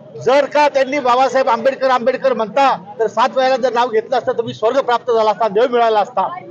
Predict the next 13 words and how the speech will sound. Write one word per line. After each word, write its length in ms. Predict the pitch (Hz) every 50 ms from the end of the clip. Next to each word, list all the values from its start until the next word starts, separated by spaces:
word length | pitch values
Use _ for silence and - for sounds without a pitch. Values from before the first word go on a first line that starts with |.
| - - - - -
परंतु 380 | 233 269 294 277 - 294 302
डॉक्टर 400 | 254 226 240 240 - - - -
बाबासाहेब 480 | 220 220 226 240 294 285 - 269 285 277
आंबेडकर 520 | 262 254 247 285 269 - - 285 277 240 175 - - - - - -
हे 200 | 226 233 240 277
केवळ 380 | 381 - 277 294 311 302 302 196
दलितांचे 640 | 262 262 320 311 - 339 349 359 - - 330 330
देव 260 | 320 311 302 294 294 294
नाही 340 | 285 269 254 247 247 226
तर 400 | 202 - - - - - 240 254
या 180 | 254 262 269 269
भारतातील 720 | 214 170 208 262 285 302 - 294 285 - 294 285 226 -
तमाम 360 | - - 277 381 403 403 320